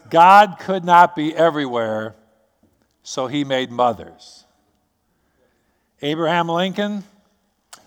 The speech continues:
"All that I am or hope to be, I owe to my mother." One of my favorites is, "The hand that rocks the cradle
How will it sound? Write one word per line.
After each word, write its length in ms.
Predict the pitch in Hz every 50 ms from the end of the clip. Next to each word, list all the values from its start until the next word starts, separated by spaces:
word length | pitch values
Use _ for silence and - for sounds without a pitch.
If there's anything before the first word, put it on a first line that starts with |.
| _ _ _ _ _ _ -
"All 320 | 123 131 147 147 147 151
that 160 | 143 143 139
I 120 | 139 139 139
am 440 | 143 175 196 190 180 180 185 175 - - _ _ _ _ _ _
or 220 | - 110 98 - -
hope 220 | 123 139 - _
to 100 | - 123
be, 340 | 113 151 190 196 202 214 185 - _ _ _ _ _ _ _ _ _ _ _ _ _ _ _ _
I 160 | - 104 107
owe 220 | 110 117 127 131 135
to 120 | - - 147
my 180 | 139 131 131
mother." 420 | 127 135 139 131 113 87 71 - _ _ _ _ _ _ _ _ _ _ _ _ _ _ _ _ _ _ _ _ 440 440 440 427 427 _ _ 427 _ _ _ _ _ _ _ _ _ _ _ _ _ _ _ _ _ _ _ _ _
One 140 | - 156 165
of 80 | 170
my 160 | 175 175 185 -
favorites 540 | - 180 185 185 180 190 190 170 - -
is, 160 | 170 156 120 -
"The 140 | 156 143
hand 400 | 110 - 165 180 185 190 185 180 165
that 120 | 165 -
rocks 440 | 160 156 170 170 170 165 - - -
the 100 | - 151
cradle 760 | - - - - 185 180 175 175 160 147 139 143 147 135 -